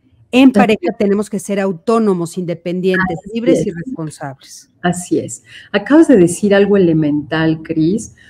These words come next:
Speaker 2: porque es muy fácil, es muy fácil ser autónoma, independiente y libre en estando soltera, en la soltería. Es súper fácil. La cosa se pone interesante, y ahí es cuando aporta valor a la evolución,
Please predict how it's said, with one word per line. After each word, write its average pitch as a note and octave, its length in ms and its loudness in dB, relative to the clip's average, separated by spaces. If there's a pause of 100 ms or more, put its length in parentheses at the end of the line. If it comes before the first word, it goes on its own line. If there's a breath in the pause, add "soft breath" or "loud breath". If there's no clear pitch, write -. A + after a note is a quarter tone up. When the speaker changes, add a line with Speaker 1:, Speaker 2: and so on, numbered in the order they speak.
(140 soft breath)
Speaker 2:
porque G#3 280 0
es - 100 -2
muy F4 200 6
fácil, G3+ 760 -4
es A3+ 200 0
muy B3+ 160 4
fácil G3 600 -6
ser D#3 440 -2
autónoma, D#3 760 -2
independiente D#3 640 -2
y F3+ 80 0
libre D3+ 460 0
en - 180 -4
estando D3 480 -4
soltera, A#3+ 760 0
en D#3+ 140 2
la C#3 100 -2
soltería. D#3+ 540 -2 (400 soft breath)
Es D#4+ 120 4
súper E4+ 460 2
fácil. F#3 520 0 (760 soft breath)
La F3 340 4
cosa G#3 380 2
se A#3+ 100 2
pone G#3+ 480 -4
interesante, G#3 1120 2
y F3 100 -4
ahí E3 140 0
es F3 120 -4
cuando F3+ 220 -4
aporta F#3 340 -6
valor E3 300 0
a D3 80 -4
la D#3 120 0
evolución, B3 640 0